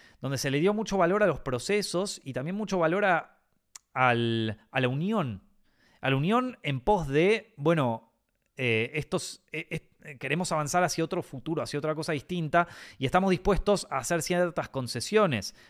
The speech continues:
De hecho, eh, Luder, que era el, el candidato peronista, estaba a favor de una amnistía a los militares, y cuando ganó Alfonsín, dijo, "¿Sabés qué, amigo? Yo, vam-, vamos adelante con,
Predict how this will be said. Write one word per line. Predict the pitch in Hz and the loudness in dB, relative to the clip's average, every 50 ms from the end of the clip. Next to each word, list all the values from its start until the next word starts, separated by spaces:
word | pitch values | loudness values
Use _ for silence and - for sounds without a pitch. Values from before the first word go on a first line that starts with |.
| _ _ | _ _
De | - 117 131 | 2 2 2
hecho, | 131 - 165 156 143 139 - - | 4 4 4 4 4 4 2 -2
eh, | - 123 110 101 98 98 95 95 104 | -4 -2 -2 0 -2 -2 -2 -2 2
Luder, | 123 165 190 190 170 160 170 180 - | 4 4 6 6 6 4 2 0 -2
que | 120 110 | -4 -2
era | 107 117 110 104 | -2 0 0 0
el, | 101 104 113 | -2 -4 -6
el | 113 110 98 | -6 -6 -4
candidato | - 107 104 110 120 127 123 135 | -4 -4 -2 0 0 0 2 0
peronista, | 113 120 107 107 123 151 143 - - - 123 127 151 - - - - - | 0 0 0 0 0 -2 -2 -4 -2 0 2 2 2 0 -4 -16 -16 -12
estaba | - - - 165 170 | -6 2 4 6 6
a | 151 | 6
favor | - 147 151 185 180 | 4 2 0 0 0
de | 185 | 0
una | 175 160 | 0 -2
amnistía | 143 131 123 120 110 - - 180 196 170 | -2 -2 -4 -6 -6 -6 -2 2 4 4
a | |
los | 147 127 104 107 | 4 4 2 -2
militares, | 117 113 107 107 - 110 98 95 92 87 - - | -4 -4 -4 -2 -2 -2 -2 -2 -4 -6 -10 -10
y | - 135 | -8 -4
cuando | - 135 127 123 120 120 120 | -2 -2 0 0 0 0 2
ganó | 117 120 135 175 | 0 0 2 2
Alfonsín, | 214 202 - - 175 165 160 - 202 196 175 165 190 202 - _ _ - _ _ _ - | 2 0 0 -2 -4 -2 -2 -2 -2 0 -2 -2 -2 -4 -8 _ _ -20 _ _ _ -8
dijo, | 131 143 139 - 156 | -4 -4 -2 -2 -2
"¿Sabés | - - 147 170 180 180 | -2 -2 0 -2 -2 -2
qué, | - 190 196 | -2 0 0
amigo? | 185 160 160 185 196 180 156 | 0 0 0 0 0 0 0
Yo, | 131 120 156 165 151 - - - | 0 0 -6 -10 -12 -16 -20 -20
vam-, | 151 127 123 156 180 185 160 | -8 -2 0 0 2 2 2
vamos | 131 151 175 196 165 - | 2 0 2 0 0 0
adelante | 151 143 156 175 185 170 165 | 0 2 2 2 0 0 -2
con, | 123 127 120 110 107 104 101 98 | -2 -2 -2 -2 -2 -4 -6 -6